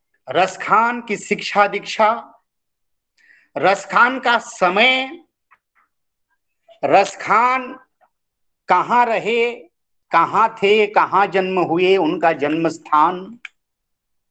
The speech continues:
यानी कि उनका जीवन वृत्त कहीं भी लिखा नहीं है। जीवन वृत्त से संबंधित प्रामाणिक जानकारियों का अभाव है,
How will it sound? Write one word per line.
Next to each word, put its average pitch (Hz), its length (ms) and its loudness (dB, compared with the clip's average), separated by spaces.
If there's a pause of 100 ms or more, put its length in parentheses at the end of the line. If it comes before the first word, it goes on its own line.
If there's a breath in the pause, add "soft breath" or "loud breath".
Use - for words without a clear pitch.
(280)
यानी 302 320 2
कि 302 160 -6
उनका 285 680 0
जीवन 214 500 -6
वृत्त - 680 -4 (2000)
कहीं 247 300 2
भी 294 160 -2
लिखा 220 480 -4
नहीं 127 300 -10
है। 107 340 -12 (1800)
जीवन 214 420 0
वृत्त 214 460 -2
से 190 220 0
संबंधित 156 1080 0 (1300)
प्रामाणिक 208 760 -2
जानकारियों 160 800 0
का 180 200 -2
अभाव 120 680 0
है, - 400 -14